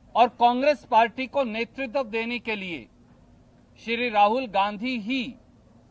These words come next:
सबसे उपयुक्त व्यक्ति हैं। श्री राहुल गांधी जी ने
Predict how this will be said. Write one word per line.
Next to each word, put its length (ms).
सबसे 640
उपयुक्त 560
व्यक्ति 560
हैं। 220
श्री 280
राहुल 340
गांधी 400
जी 180
ने 240